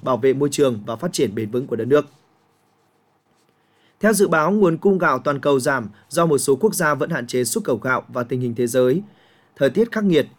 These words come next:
như mưa lũ, thiên tai, nắng hạn đã làm giảm nguồn cung lúa gạo.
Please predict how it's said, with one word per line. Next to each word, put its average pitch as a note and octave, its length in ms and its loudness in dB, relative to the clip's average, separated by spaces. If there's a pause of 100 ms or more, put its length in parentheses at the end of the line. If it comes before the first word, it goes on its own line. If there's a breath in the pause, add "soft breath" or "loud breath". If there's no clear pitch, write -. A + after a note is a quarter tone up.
như D3+ 260 2
mưa D3+ 200 4
lũ, D#3 340 2
thiên D#3 180 -2
tai, C#3 240 -2
nắng B2+ 240 -8
hạn D#3 180 -2 (320 soft breath)
đã D3+ 140 0
làm D3+ 260 0
giảm B2 320 -2
nguồn B2+ 160 -2
cung C#3+ 200 -2
lúa C3 120 2
gạo. D3 200 0